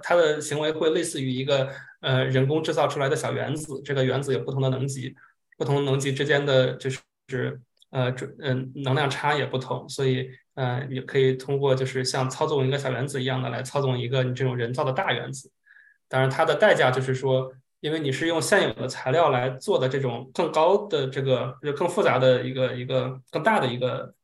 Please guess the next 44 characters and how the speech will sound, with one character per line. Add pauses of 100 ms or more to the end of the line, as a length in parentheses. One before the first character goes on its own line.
呃，
结
构
嘛，
所
以
它
的 (200)
能
级
的
能
量
会
更
低
一
些。
一
般
来
说， (380)
呃，
现
在
的
超
导
电
路
所 (280)
工
作
的， (280)
的
这
个 (320)
频
率
区
间
大
概
是，